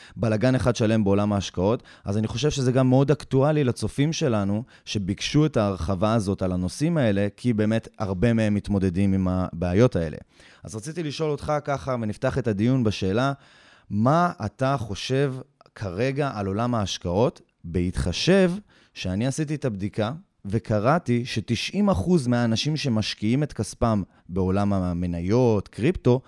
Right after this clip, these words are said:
מפסידים את הכסף שלהם. איך אני יכול להיות בעשר אחוז? מה אני צריך לעשות כדי להרוויח מהמקורות הכנסה האלה? ומה אתה חושב על ה-, ההשקעה לאורך זמן?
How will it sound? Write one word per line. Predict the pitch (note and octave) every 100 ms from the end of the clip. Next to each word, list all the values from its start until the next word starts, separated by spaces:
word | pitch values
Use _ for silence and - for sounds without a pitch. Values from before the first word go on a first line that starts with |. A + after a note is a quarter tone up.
| - _ -
מפסידים | G#2+ - - G#2 F2 C#3 D#3 -
את | A2+
הכסף | G#2+ - C#3+ - -
שלהם. | G2 E2+ C2+ - _ - - - - _ _
איך | - G3+ -
אני | E3 E3+ F3
יכול | F2+ - F3
להיות | E3+ D#3+ E3+ E3
בעשר | B2+ - C3+ - C#3
אחוז? | B2+ E2 C#3+ G2 D#2
מה | A2 C3+
אני | C#3+
צריך | C#3+ C3 B2 C#3
לעשות | B2+ A2+ B2+ B2
כדי | A#2+ G#2+ A2
להרוויח | G#2 G2 F#2 D#2 G2 C#3+ G#2 D2+ - -
מהמקורות | G2 F#2+ F#2 F#2 - F2+ G2
הכנסה | - F2+ E2 A#2
האלה? | C3+ D#3 F3+ G3 _ _ - - _
ומה | F#2 D#2 G2+ G2+ G#2 G#2+ A#2 C3
אתה | C3
חושב | D#2 G2 - C3 A2 -
על | G2 G2 F2
ה-, | F2 F#2 F#2 - _ _ - -
ההשקעה | G2+ F#2 F2+ - F2 - - F2 - D3
לאורך | A2 G2 G2 F#2+
זמן? | E2+ E2 E2+